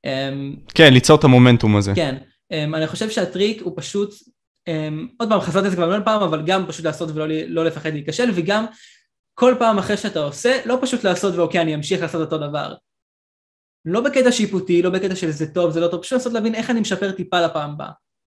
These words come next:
Speaker 1: אה, איך אני יכול לעשות את המוזיקה טיפה יותר טוב, איך אני יכול טיפה לעשות את הדיבור שלי טיפה יותר חלק. אנשים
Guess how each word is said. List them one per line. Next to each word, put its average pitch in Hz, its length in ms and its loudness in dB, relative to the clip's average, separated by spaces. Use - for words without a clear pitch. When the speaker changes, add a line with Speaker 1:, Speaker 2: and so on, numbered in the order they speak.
Speaker 1:
אה, 170 360 -4
איך 240 120 -2
אני 233 100 2
יכול 220 140 0
לעשות 208 140 -4
את - 40 -4
המוזיקה 190 380 -2
טיפה 165 260 -2
יותר 208 320 0
טוב, 208 300 -4
איך 170 120 -2
אני 160 160 -2
יכול 160 320 -2
טיפה 196 300 -2
לעשות 190 180 -2
את 175 60 -8
הדיבור 170 320 -4
שלי 165 180 -6
טיפה 165 180 -6
יותר 165 220 -4
חלק. 160 380 -6
אנשים 165 400 0